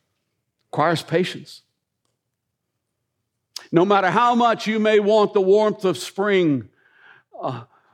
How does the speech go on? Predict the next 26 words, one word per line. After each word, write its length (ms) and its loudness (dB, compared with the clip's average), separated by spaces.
once 360 0
the 100 -4
calendar 540 0
turns 420 0
to 160 -6
April, 540 0
I 120 0
mean, 160 2
it's 220 0
April 340 0
for 160 -8
crying 380 0
out 180 -4
loud. 240 0
It 340 -6
needs 420 0
to 100 2
be 160 2
warming 420 2
up. 320 0
You 160 0
better 280 2
take 300 -2
a, 100 -14
a 160 -4
coat 500 -2